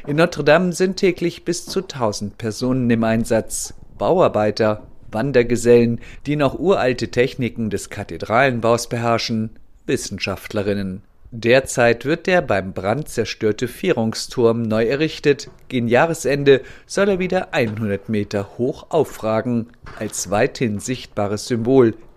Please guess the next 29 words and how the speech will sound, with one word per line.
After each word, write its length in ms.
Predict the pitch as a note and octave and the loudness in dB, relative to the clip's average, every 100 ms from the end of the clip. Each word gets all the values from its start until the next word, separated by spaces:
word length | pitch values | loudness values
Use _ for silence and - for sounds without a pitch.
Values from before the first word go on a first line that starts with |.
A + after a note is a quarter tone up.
| - | -4
der 160 | F3+ | -2
Wiedergeburt 840 | D#3+ G#2+ G2+ F#2+ G2 F#2 - - - | -2 -4 -4 -6 -2 -4 -4 -12 -12
der 80 | |
Kathedrale. 800 | G2+ G#2+ F#2+ - - G2+ F#2+ F#2 A#2+ - - - - | -8 -8 -6 -4 0 0 0 -2 -6 -16 -20 -20 -10
Anfang 440 | A2 C3+ - A2+ G#2+ | -6 -6 -2 -2 -2
Dezember 640 | G#2 G2+ - A#2+ C#3+ G2 - | -6 -6 0 2 2 -2 -2
zweitausendvierundzwanzig 1400 | - F#2+ - F#2+ G2+ - A#2+ A#2 A#2+ D3 F3+ C#3 C#3 - - - - - | -6 -6 -4 -8 -8 -2 0 0 0 -2 0 0 0 -6 -20 -20 -12 -6
mit 120 | F3 | -2
einem 260 | F3+ F3+ | -2 -2
Gottesdienst 840 | D3+ - C3+ - C3 A#2+ G#2+ - - - | 0 -2 -2 -4 -2 -2 -2 -8 -14 -14
soll 280 | - E3 E3+ | 0 0 0
die 340 | C3+ B2+ A2 - | -2 -2 -2 -4
ihre 160 | C3 | -4
Pforten 560 | D3+ - A2+ F2 - G2+ | -6 -2 0 0 -2 -4
wieder 220 | G#2 A#2 | 0 2
öffnen. 500 | C3 - C#3 A2+ A2 - - - - - - | 2 -2 0 0 -2 -8 -18 -16 -16 -16 -8
Schon 240 | - D3+ | -2 2
heute 300 | D3+ A#3 D3+ | 4 4 0
drängen 400 | B2+ G#2+ A2 G#2+ | 2 2 2 -2
sich 260 | G#2 G2+ - | -4 -8 -10
täglich 680 | - C#3 D3+ A#2+ G#2 - - | -2 -2 0 -2 -4 -6 -4
Besucher 600 | D#3 C#3+ D#3+ - C3+ G#2 | -4 -2 -4 0 0 0
von 400 | - - F#3+ F3+ | -4 0 0 2
nah 140 | B2+ G2+ | 2 0
und 260 | A#2 A#2+ | -2 -6
fern 380 | - G2+ E2 F2 - | 0 0 0 -8 -16
vor 220 | - - G2 | -10 -2 -2
dem 160 | F2 | 0
Bauzaun. 720 | - E2 - - E2+ E2 G#2 | 0 0 -4 -6 -6 -6 -14